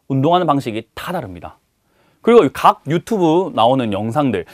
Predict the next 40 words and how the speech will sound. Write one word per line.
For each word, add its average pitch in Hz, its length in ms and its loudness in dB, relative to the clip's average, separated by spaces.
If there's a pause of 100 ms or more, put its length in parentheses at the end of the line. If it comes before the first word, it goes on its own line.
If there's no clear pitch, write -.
(120)
뭐 185 400 6
운동 147 300 2
가르치는 135 440 0
분들, 87 300 -8
그런 233 260 4
사람들마다 165 520 2
보면요, 139 480 0 (320)
각각이 170 840 0
해야 233 440 4
된다라고 147 440 4
하는 127 140 0
것이 147 420 -4
다 127 320 0 (400)
달라요. 92 520 -2
누구는 196 320 2
이렇게 143 240 0
하지 117 160 -10
마라, 87 260 -10 (100)
누구는 226 280 2
이렇게 170 240 0
해라, 107 320 -8 (400)
또는 247 300 4 (200)
누구는 233 300 4
이렇게 202 300 0
해라, 151 300 0 (160)
또 - 80 -2
누구는 262 240 6
이렇게 180 200 0
하지 117 160 -10
마라. - 280 -12 (680)
이런 285 180 6
거 233 60 6
절대 170 240 2
하지 113 160 0
마라. 87 320 -6
이런 269 180 4
걸 220 100 2
꼭 - 220 -4
해야 151 100 4
된다. 90 300 -8